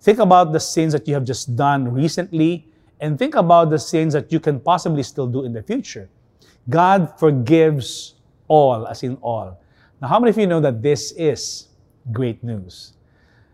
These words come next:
You know, Charles Spurgeon said this, "All of it, every spot and wrinkle, the veil of love has covered all. Sin has been divinely put out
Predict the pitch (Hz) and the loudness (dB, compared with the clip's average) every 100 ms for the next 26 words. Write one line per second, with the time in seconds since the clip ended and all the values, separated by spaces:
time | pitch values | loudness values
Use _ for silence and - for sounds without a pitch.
0 | _ _ 180 202 - 196 190 - 185 196 | _ _ 4 4 6 4 4 0 2 2
1 | 143 139 151 127 113 110 - - 180 185 | 2 -4 -4 -4 -6 -10 -12 -8 0 4
2 | 175 135 110 - - - _ _ _ _ | 4 2 -6 -12 -20 -20 _ _ _ _
3 | _ - 226 226 208 196 185 - - 143 | _ -6 0 2 2 2 0 -4 -2 0
4 | 120 98 - - _ _ _ _ _ - | 0 -4 -18 -20 _ _ _ _ _ -2
5 | 202 202 160 147 139 131 120 120 - - | 2 4 4 2 0 -4 -4 -6 -10 -2
6 | 127 147 113 160 202 233 247 214 175 180 | 0 0 0 4 4 4 0 -2 -2 0
7 | 147 139 143 143 - _ _ - 147 - | 4 4 2 0 -10 _ _ -6 -4 -4
8 | - 139 127 127 135 127 - _ - 113 | -4 -2 0 -2 -2 -4 -8 _ -8 -6
9 | 107 95 85 _ _ _ _ _ - - | -6 -10 -16 _ _ _ _ _ -10 -6
10 | - 185 190 202 196 151 147 143 139 131 | 2 2 2 0 -2 -4 -4 -2 -2 -2
11 | 110 117 104 101 139 165 185 180 175 180 | -6 -6 -8 -2 -2 0 -2 -2 -2 -4
12 | 170 _ _ _ - 156 151 - 123 123 | -8 _ _ _ 0 0 0 -6 -6 -6
13 | 123 117 | -6 -10